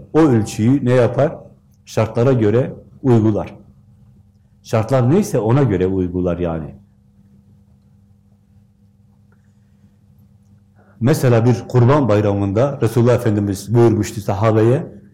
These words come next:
"Üç günden fazla kurban etini evde bırakmayın." Yani üç günden sonra kurban eti yemeyeceksiniz. Dağıtacaksınız. Üç günden fazla kurban eti kimsenin evinde kalmasın.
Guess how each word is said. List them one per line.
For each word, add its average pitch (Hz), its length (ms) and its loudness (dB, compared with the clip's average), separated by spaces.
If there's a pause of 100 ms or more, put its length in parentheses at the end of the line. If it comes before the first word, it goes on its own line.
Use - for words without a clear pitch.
(2500)
"Üç 180 200 2
günden 117 340 2
fazla 110 760 -2
kurban 127 360 2
etini 123 540 -2
evde 127 560 -2
bırakmayın." 92 500 -2 (1040)
Yani 110 240 0
üç 156 240 -2
günden 110 280 0
sonra 107 720 -4
kurban 120 340 2
eti 139 520 0
yemeyeceksiniz. 95 1000 -2 (540)
Dağıtacaksınız. 123 840 0 (380)
Üç 175 180 2
günden 110 280 0
fazla 113 360 -2
kurban 120 320 0
eti 107 220 -6
kimsenin 117 380 -2
evinde 104 300 -2
kalmasın. 98 560 -6